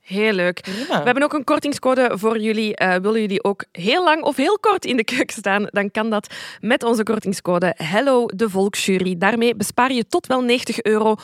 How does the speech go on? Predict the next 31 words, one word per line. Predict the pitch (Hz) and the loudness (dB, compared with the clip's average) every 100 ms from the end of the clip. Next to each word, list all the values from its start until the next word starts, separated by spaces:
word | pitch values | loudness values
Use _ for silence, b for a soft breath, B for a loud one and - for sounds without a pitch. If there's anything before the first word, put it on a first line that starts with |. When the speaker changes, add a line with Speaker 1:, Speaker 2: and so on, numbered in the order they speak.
| B B _ | B B _
Speaker 1:
op | - 349 | -2 0
je | 269 | -2
eerste | - 214 226 - 196 185 | -2 -4 -4 -2 -2 -2
vier | 165 220 247 | -2 0 0
boxen. | 196 214 - 202 | -2 -4 -4 -4
Die | 185 | -4
code | 196 196 190 170 | -2 0 0 -2
Hello | - - 190 247 247 240 - | -8 -4 0 2 2 0 -8
de | 175 220 | -4 -2
Volksjury, | 233 220 - - 196 | 0 -2 -2 -4 -2
allemaal | - 190 190 170 | -2 -4 -4 -6
in | - 165 - | -8 -10 -12
grote | 165 156 139 - | -12 -10 -10 -12
letters. | - - - - - 190 | -12 -12 -14 -10 -8 -6
Speaker 2:
Oké. | 180 - 139 160 B B B B | -6 -8 -10 -10 B B B B
Ehm, | - 214 220 | -2 0 2
we | 202 | 0
hebben | 208 220 | 0 0
ook | 220 | 0
een | 202 170 - 151 143 | -2 -2 -4 -4 -2
nieuwe | 143 151 208 294 311 | -4 -4 -2 -4 -6
sponsor, | - - - - - 302 349 - 330 349 320 320 | -8 -8 -8 -8 -4 -4 -4 -4 -6 -6 -8 -10
eh, | - 269 269 233 | -6 -4 -4 -2
deze | 254 247 | -4 -4
aflevering. | 254 247 - 247 240 240 226 | -6 -8 -6 -6 -2 -2 -2
En | 180 170 | -2 -2
dat | 156 | -2
is | 156 - | -4 -6
niemand | 170 185 196 185 185 | -4 -2 -2 -4 -4
minder | 165 160 | -4 -4
dan | 156 147 | -4 -6